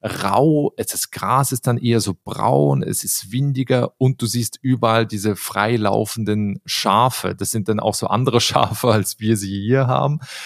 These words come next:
sondern sind irgendwie so, ich weiß nicht, die sehen immer so robust aus, also weil die irgendwie, glaub ich, da halt ganze Winter und so ständig draußen sind.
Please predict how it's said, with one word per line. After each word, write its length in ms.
sondern 280
sind 180
irgendwie 500
so, 360
ich 220
weiß 260
nicht, 100
die 80
sehen 180
immer 160
so 120
robust 500
aus, 380
also 260
weil 180
die 180
irgendwie, 520
glaub 320
ich, 100
da 240
halt 200
ganze 380
Winter 320
und 160
so 140
ständig 480
draußen 460
sind. 260